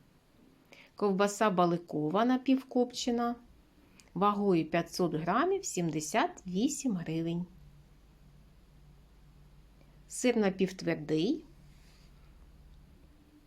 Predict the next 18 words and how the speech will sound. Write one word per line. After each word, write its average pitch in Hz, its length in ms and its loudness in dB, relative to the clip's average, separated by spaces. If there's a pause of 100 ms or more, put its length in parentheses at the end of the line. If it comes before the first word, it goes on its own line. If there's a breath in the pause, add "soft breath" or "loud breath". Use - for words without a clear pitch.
Маасдан, 190 880 2 (280)
Гауда 285 920 2 (340)
та 180 100 0
Гауда 285 500 4
без - 240 2
лактози. 185 680 0 (140)
Сто - 340 0
п'ятдесят 170 680 -2
грамів 165 420 0
в 156 40 -4
упаковці, 269 760 -2
п'ятдесят 180 800 -2
п'ять 220 460 -2
гривень. 180 400 -2
В 180 120 -4
одну 208 280 0
ціну 196 420 -4
йдуть. 185 380 -6